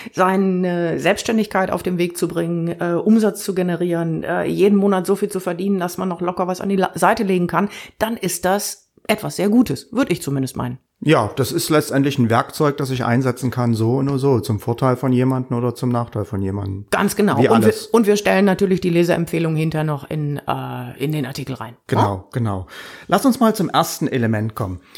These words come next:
Speaker 2: Nun, eigentlich ist klar, wenn ich jemanden überzeugen will, brauche ich zunächst seine Aufmerksamkeit.
Speaker 1: Mhm.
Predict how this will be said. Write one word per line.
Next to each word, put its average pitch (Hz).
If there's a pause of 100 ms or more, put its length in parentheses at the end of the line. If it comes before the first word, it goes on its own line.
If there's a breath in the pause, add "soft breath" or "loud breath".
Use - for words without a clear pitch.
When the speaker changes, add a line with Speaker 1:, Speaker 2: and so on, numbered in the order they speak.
(140)
Speaker 2:
Nun, 175 (260)
eigentlich 220
ist 170
klar, 117
wenn 123
ich 135
jemanden 175
überzeugen 165
will, 180
brauche 151
ich 165
zunächst 135
seine 110
Aufmerksamkeit. -
Speaker 1:
Mhm. 220